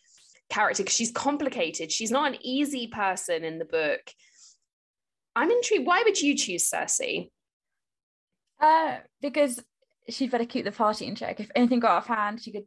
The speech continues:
Speaker 2: just keep the ball in line.
Speaker 1: Oh, so she's the bouncer. <laughs>
Speaker 2: She's the bouncer, yeah. <laughs>
Speaker 1: Oh, I haven't had that reasoning yet.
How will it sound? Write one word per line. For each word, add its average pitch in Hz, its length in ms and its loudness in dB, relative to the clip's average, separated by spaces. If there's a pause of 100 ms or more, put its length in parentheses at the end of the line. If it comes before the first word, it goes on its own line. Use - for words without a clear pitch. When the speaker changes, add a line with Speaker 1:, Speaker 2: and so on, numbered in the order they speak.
Speaker 2:
just 233 480 0 (880)
keep - 160 -4
the 214 40 4
ball 254 320 8
in - 60 6
line. 285 300 4
Speaker 1:
Oh, 269 40 2
so 269 140 2
she's 294 320 2
the 277 100 4
bouncer. 226 880 2
<laughs> - 20 0 (480)
Speaker 2:
She's 269 120 -6
the 240 140 2
bouncer, 247 360 6
yeah. 214 480 6
<laughs> - 40 -4 (540)
Speaker 1:
Oh, 320 880 6
I 254 120 4
haven't 339 280 -2
had 330 180 -2
that 233 200 2
reasoning - 440 -6
yet. 185 280 -4